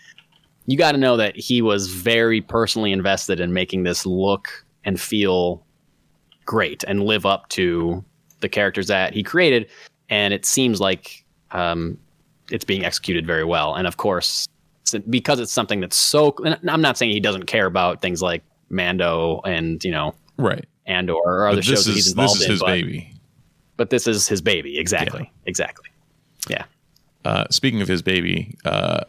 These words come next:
Speaker 2: Ahsoka's shuttle, the T six flying,
Speaker 1: Mm-hmm.
Speaker 2: the, the way they perfectly juxtapose that flying over Ezra's tower towards
Speaker 1: Yeah.
Speaker 2: Lothal City with Sabine
Speaker 1: Yeah.
Speaker 2: sitting on Ezra's tower, it's like,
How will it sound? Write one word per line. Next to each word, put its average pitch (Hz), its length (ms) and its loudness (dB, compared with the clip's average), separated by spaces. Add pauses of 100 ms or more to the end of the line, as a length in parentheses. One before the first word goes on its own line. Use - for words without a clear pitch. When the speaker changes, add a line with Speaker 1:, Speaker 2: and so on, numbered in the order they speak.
Speaker 2:
Ahsoka's 95 380 0
shuttle, 92 400 0 (180)
the 85 120 -6
T 90 160 0
six - 720 0
flying, 90 580 0
Speaker 1:
Mm-hmm. 135 360 2 (480)
Speaker 2:
the, 113 280 0
the 104 240 0
way 107 320 0
they 131 160 2
perfectly 139 440 -2
juxtapose 104 800 -2
that 90 220 0
flying 98 460 0
over 110 340 0
Ezra's 113 340 0
tower 90 560 0 (760)
towards 110 240 2
Speaker 1:
Yeah. - 100 2
Speaker 2:
Lothal 104 340 0
City 87 480 0 (460)
with 101 140 -2
Sabine 98 260 2
Speaker 1:
Yeah. 110 80 2
Speaker 2:
sitting 98 340 2
on 101 300 0
Ezra's 92 280 0
tower, 95 320 -2
it's - 180 -2
like, 104 280 -4